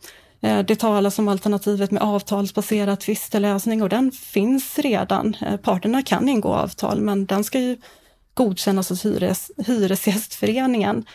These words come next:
Och det är att i varje hy-, förhandlingsdelegation och oavsett vad Hyresgästföreningen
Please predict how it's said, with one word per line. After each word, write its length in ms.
Och 340
det 160
är 40
att 160
i 80
varje 340
hy-, 260
förhandlingsdelegation 1120
och 260
oavsett 500
vad 260
Hyresgästföreningen 1120